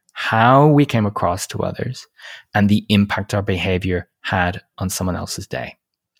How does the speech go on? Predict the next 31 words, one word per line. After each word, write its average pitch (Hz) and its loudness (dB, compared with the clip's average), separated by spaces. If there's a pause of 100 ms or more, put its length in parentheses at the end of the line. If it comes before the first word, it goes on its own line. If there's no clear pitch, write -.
(480)
And 98 2 (220)
if 123 0
we 120 4
care 185 4
about 95 2
that, 117 2 (360)
then 110 4
that 117 4
can 110 0
spur 101 2
us 95 -2
on 90 -4 (260)
to 107 -4
make 92 -2
a 95 -10
change, 90 -4 (160)
learn 120 6
from 107 0
it, 107 0
and 98 -4
try 92 -2
and 90 -2
handle 101 2
that 92 -2
situation 95 -6
differently 92 -4 (540)
the 98 -2
next - -6
time. - -12 (640)
So - -4
feedback, 110 2